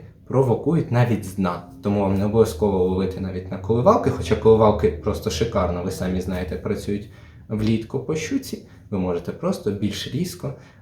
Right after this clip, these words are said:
е, більш пробиваючи різні горизонти, виманити, е, щуку на свою снасть, її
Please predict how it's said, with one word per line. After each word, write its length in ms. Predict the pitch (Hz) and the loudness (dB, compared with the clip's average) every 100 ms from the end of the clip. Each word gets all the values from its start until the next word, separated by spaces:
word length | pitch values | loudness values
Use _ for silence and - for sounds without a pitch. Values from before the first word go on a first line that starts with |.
| - | -8
е, 420 | 104 101 92 92 | -4 -2 -2 -2
більш 540 | 92 92 107 104 - - | -2 -2 0 0 -2 -6
пробиваючи 960 | 104 98 107 107 92 90 - - - - | -2 2 4 4 4 2 -2 -10 -12 -6
різні 540 | 123 123 104 95 87 - | 0 2 0 -2 -4 -4
горизонти, 760 | 98 104 151 220 - 185 185 - - - | -2 -2 2 0 2 -2 -4 -10 -20 -4
виманити, 800 | 104 135 170 170 165 147 147 - - - - | 0 2 2 0 -2 -4 -6 -16 -20 -18 -4
е, 340 | 104 101 95 | 2 2 2
щуку 1700 | - - - 131 165 - 156 151 151 151 147 147 143 143 143 135 117 113 | -2 -8 -2 -2 -2 -12 -8 -4 -2 0 0 0 -2 -2 -4 -6 -8 -8
на 300 | 120 143 147 | -8 -10 -10
свою 480 | - 101 98 110 | -12 -8 -6 -6
снасть, 480 | 127 101 104 127 - | -6 -8 -6 -8 -6
її 320 | 98 95 107 | -4 -2 -2